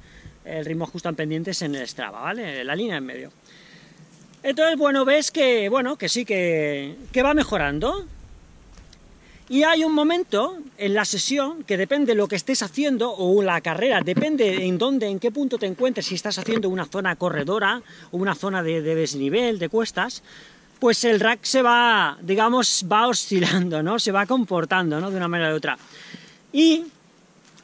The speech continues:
yo me fijé en la sesión del, del martes pasado, era día dos, día tres, ¿vale? Tres creo que era, tres de diciembre.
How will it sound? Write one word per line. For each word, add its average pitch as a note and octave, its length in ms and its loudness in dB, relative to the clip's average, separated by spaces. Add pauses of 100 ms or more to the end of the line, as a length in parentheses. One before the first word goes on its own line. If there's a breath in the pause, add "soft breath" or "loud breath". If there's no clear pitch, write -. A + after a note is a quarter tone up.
(240)
yo C4 200 2
me C#4 120 4
fijé A#3 380 0
en F#3 220 -8
la F3 80 -4
sesión B3 340 0
del, E3+ 720 0 (1300)
del D#3+ 220 -2
martes A3+ 300 0
pasado, F3+ 480 -6 (280)
era D3+ 300 -6
día C#3+ 560 -4
dos, G3+ 340 0
día D3+ 240 -4
tres, F3+ 460 -4 (240)
¿vale? E3 380 -6 (1120)
Tres G#3 280 0
creo D3+ 180 -4
que D3+ 100 -4
era, D#3+ 140 -4
tres D#3 260 -4
de E3 80 0
diciembre. D#3+ 500 -4